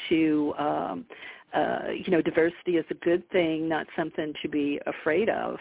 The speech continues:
Um, but, but speaking of fear, do you think that's at the heart of the anger, um, you know, people have when you bring up these kinds of subjects?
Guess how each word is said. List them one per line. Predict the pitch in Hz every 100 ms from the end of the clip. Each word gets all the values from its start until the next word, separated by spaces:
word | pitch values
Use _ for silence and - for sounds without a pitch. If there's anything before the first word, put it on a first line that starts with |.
| -
Um, | - 147 147 156 - - - - -
but, | - -
but | 226 -
speaking | - 294 330 339 247
of | 196 - -
fear, | 220 214 170 -
do | 170 214
you | 196 226 294 - -
think | 254 240 240 233 196 156
that's | 170 170 202 - -
at | 190 180 -
the |
heart | 143 - - 165 175 214 - - - - - - - -
of | 180 175 160 160 -
the | 160 -
anger, | 156 165 180 208 208 233 254 -
um, | 185 180 175 170 160 160 - _ _
you | 208
know, | 180 170
people | - 196 185 180 -
have | - 175 185 214
when | 175 170
you | 165
bring | 170 170
up | 170 208
these | - 196 -
kinds | 196 185 185
of | -
subjects? | 170 185 - 311 -